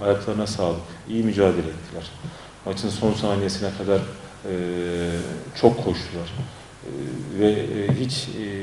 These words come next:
skorun verdiği etkiyle de olsa hiç, e, oyundan kopmadılar.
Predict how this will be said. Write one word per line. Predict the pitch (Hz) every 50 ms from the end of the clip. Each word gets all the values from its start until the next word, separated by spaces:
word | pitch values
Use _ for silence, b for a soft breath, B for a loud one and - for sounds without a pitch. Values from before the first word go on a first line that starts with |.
| 98 95 98 98 98 101 107 117 127 131 -
skorun | - - - - - - 113 107 117 117 113 110
verdiği | 107 107 107 104 104 110 110 110 117
etkiyle | 104 95 - - - - 117 113 110 110 104 107
de | 104
olsa | 101 101 98 95 - - 127
hiç, | 120 120 - - - 131 127 123 - 135 123 110
e, | 104 101 101 98 98 101 101 90 -
oyundan | 107 110 107 110 104 110 110 110 113
kopmadılar. | - 113 - - 110 95 87 82 82 -